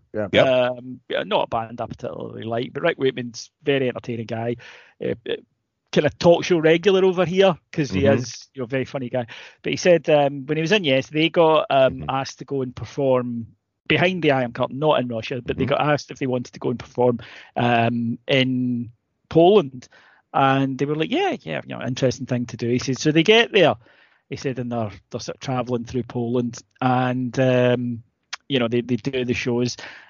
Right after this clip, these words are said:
Speaker 3: and then they go to the airport to leave, and, "Ah, you have no exit visa, you can't leave." No,
Speaker 2: Mm-hmm.
Speaker 3: what the fuck are we supposed to do? "No, you need to get an exit visa."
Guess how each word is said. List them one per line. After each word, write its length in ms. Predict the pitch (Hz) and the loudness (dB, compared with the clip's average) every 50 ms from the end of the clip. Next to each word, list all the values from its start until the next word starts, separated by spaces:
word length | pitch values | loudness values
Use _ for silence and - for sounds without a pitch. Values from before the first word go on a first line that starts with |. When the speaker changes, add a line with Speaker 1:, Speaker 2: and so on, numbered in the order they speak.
| _ _ _ - | _ _ _ 0
Speaker 3:
and 220 | 147 147 147 147 | 2 2 2 2
then 480 | 143 143 139 139 139 139 135 131 - - _ _ _ _ _ _ _ _ _ | 2 2 2 2 0 -2 -4 -6 -6 -10 _ _ _ _ _ _ _ _ _
they 80 | - 135 | -4 -2
go 140 | - 139 123 | 0 0 2
to 60 | 127 | 2
the 120 | 135 131 | 2 2
airport 380 | 127 123 - - 135 - - - | 2 0 -2 -4 -6 -6 -8 -8
to 100 | - 135 | -6 -6
leave, 300 | 123 127 131 135 120 131 | -4 -2 -2 -2 -2 -2
and, 200 | 127 127 123 120 - _ _ _ - | -4 -4 -6 -8 -10 _ _ _ -8
"Ah, 100 | - 123 | -6 -6
you 80 | 120 120 | -4 -4
have 100 | 120 110 | -4 -2
no 100 | 131 123 | -2 0
exit 320 | 117 117 123 131 - 151 - | 0 0 0 -2 -4 -6 -4
visa, 240 | 139 131 120 131 123 | -4 -4 -4 -4 -6
you 60 | 110 | -4
can't 240 | - 131 117 117 127 | -4 -4 -4 -2 0
leave." 360 | 160 190 202 147 - - - - _ _ _ - | 0 0 0 0 -2 -6 -14 -20 _ _ _ -14
No, 180 | 156 139 131 98 | -10 -8 -8 -6
Speaker 2:
Mm-hmm. 180 | 87 - 127 | -4 -2 2
Speaker 3:
what 80 | 135 - | 4 4
the 60 | - | 4
fuck 200 | - - 135 - | 4 2 -2 -6
are 40 | 139 | -6
we 20 | 123 | -6
supposed 320 | - - 135 117 - - | -4 -2 -4 -4 -4 -6
to 60 | 127 | 0
do? 300 | - 160 196 202 160 135 113 - - _ _ _ | 6 6 8 8 8 4 0 -6 -18 _ _ _
"No, 140 | - 113 - | -12 -10 -10
you 160 | - 123 117 | -8 -6 -6
need 120 | 123 131 - | -6 -6 -8
to 80 | 135 127 | -4 0
get 240 | 139 139 143 135 | 2 4 4 4
an 100 | 131 127 | 2 0
exit 320 | 131 139 165 165 - 208 - | -2 -4 -4 -4 -6 -8 -6
visa." 420 | 160 190 180 175 156 160 117 107 | -4 -4 -4 -2 0 -2 -2 -2